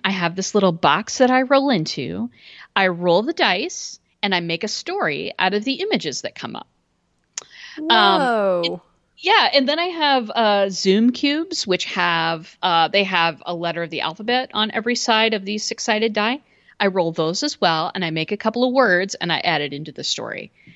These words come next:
Speaker 1: I can make a little story in five minutes. It doesn't even have to make sense, but it totally triggers that creative side of my brain.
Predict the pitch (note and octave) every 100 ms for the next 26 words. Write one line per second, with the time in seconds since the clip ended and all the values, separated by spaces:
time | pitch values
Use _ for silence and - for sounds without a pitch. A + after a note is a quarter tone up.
0 | - _ _ - F#3 F3+ F#3+ F#3 G3 F#3
1 | - A#3 A3+ G3+ G3+ F3+ A#3 F4 D#4+ D#4+
2 | - F#3+ G3+ F#3+ F#3+ F3 E3+ G#3+ A#3+ G#3
3 | D#3+ - F3 G3+ D#4 - - - - -
4 | G#3 F3+ - - A#3+ D4+ F4 E4 - -
5 | - A#3 G#3+ F#3 D#3+ D#3 D#3 D#3 - D#3
6 | - F#3 E3+ F3 - E3 E3+ E3 E3 D#3
7 | C#3+ C#3 B3